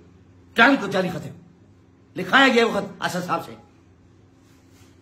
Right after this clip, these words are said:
और शाह महमूद कुरैशी को शामिल। चुप हूं तो चुप रहने दो, चुप, चुप, चुप रहने दो, चुप। और तुम भी चुप।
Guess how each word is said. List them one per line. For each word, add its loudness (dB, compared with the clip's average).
और -12
शाह 2
महमूद 6
कुरैशी 4
को 0
शामिल। -4
चुप -4
हूं 0
तो 2
चुप -2
रहने 2
दो, 2
चुप, 0
चुप, 2
चुप 2
रहने 2
दो, 6
चुप। -2
और -4
तुम 2
भी 4
चुप। 2